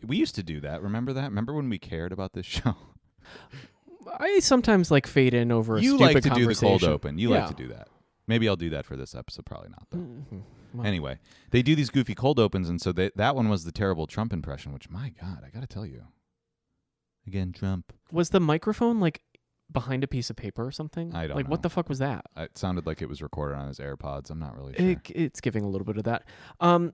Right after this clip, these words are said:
Speaker 2: yeah, I don't know. People don't know how to <sighs>
Speaker 1: But on the one I heard, they, uh, well, he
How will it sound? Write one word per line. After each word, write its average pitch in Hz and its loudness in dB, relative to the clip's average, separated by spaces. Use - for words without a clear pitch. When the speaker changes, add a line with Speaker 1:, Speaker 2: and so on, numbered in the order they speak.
Speaker 2:
yeah, 190 2
I 202 0
don't 202 2
know. 127 4
People 202 0
don't 156 0
know 135 2
how 127 2
to 120 0
<sighs> - -12
Speaker 1:
But 143 6
on 135 8
the 135 6
one 143 6
I 151 4
heard, 92 0
they, 107 2
uh, 95 2
well, 95 2
he 85 -4